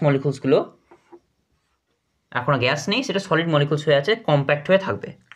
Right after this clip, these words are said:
in the form of solid। এইবার জিনিসটা আমাদের কাছে সহজ হয়ে যাবে এনথালপি টার্মটা। কীরমভাবে?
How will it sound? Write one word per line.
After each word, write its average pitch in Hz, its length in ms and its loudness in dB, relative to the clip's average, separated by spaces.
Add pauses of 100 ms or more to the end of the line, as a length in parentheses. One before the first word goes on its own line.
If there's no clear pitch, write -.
(760)
in 139 80 -2
the 151 100 0
form 143 200 0
of 185 120 -6
solid। - 260 -4 (1500)
এইবার 202 280 4
জিনিসটা 143 340 0 (880)
আমাদের 131 240 2
কাছে 123 160 -2 (120)
সহজ 175 240 4
হয়ে 113 140 -2
যাবে 101 140 -4 (1040)
এনথালপি 143 380 -2
টার্মটা। 101 260 -4 (220)
কীরমভাবে? 156 380 0